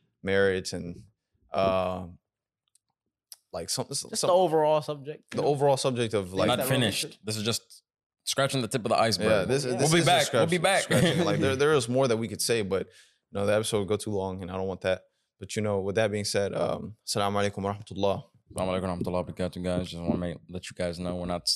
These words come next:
Speaker 3: uh, we're not scholars, still students of knowledge. And, uh, make sure you guys like this, share this with your families, your friends and families. You know, you don't know whose life you can change by them hearing our message, right?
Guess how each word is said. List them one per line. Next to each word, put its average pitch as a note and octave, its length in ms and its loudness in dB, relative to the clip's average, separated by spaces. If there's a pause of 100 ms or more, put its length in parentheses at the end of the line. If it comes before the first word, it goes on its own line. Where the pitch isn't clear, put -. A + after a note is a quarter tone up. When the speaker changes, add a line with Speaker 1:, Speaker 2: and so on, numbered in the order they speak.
Speaker 3:
uh, E2+ 300 -4 (120)
we're F2+ 80 -10
not F2+ 120 -4
scholars, F2+ 460 -2
still F2+ 160 -8
students F#2 340 -6
of E2+ 60 -12
knowledge. F#2 540 -6 (120)
And, F2 240 -8
uh, E2+ 40 -8
make F2+ 180 -8
sure F2+ 140 -8
you F2 80 -8
guys F2+ 280 -2
like F#2+ 220 -4
this, F#2 200 -8
share F#2 220 -8
this F2 180 -10
with - 100 -14
your E2+ 100 -10
families, F2+ 580 -8 (460)
your E2 80 -8
friends G2+ 280 -2
and F#2+ 120 -6
families. F#2 580 -4
You F2 80 -6
know, E2+ 160 -4
you E2+ 100 -6
don't F#2 120 -4
know F#2 100 -2
whose E2+ 200 -8
life F#2 240 0
you F2+ 60 -10
can F2 140 -10
change F#2 380 -6
by E2 340 -4 (180)
them F2+ 160 -6
hearing F2 280 -6
our D#2+ 100 -4
message, E2+ 500 -8
right? E2 240 -10